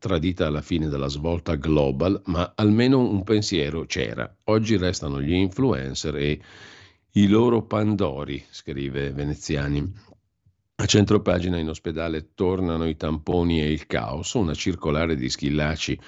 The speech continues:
Il ministro della Salute impone di fare a chi abbia un raffreddore il test per covid, virus influenzali, sinciziali e altri. Sembra che si vogliano mandare di nuovo in tilt le strutture.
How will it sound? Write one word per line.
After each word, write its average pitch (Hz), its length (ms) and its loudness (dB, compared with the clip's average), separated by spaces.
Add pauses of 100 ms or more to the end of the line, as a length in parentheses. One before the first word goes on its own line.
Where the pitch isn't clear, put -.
(720)
Il 95 100 0
ministro 92 300 4
della 78 160 0
Salute 101 360 2
impone 85 560 0
di 78 120 -2
fare 80 420 -4
a 73 60 -6
chi 82 160 -8
abbia 82 280 -2
un 76 80 -2
raffreddore 78 640 0
il 71 140 -4
test 73 460 -4
per 69 260 -6
covid, 80 560 0
virus 78 360 0
influenzali, 80 880 0
sinciziali 90 1160 0
e 92 160 -2
altri. 71 580 -4
Sembra 107 400 2
che 98 120 -6
si 87 140 -6
vogliano 78 340 -2
mandare 76 360 -2
di 69 100 -4
nuovo 82 320 -2
in 95 140 2
tilt 92 340 2
le 85 260 4
strutture. 71 880 -4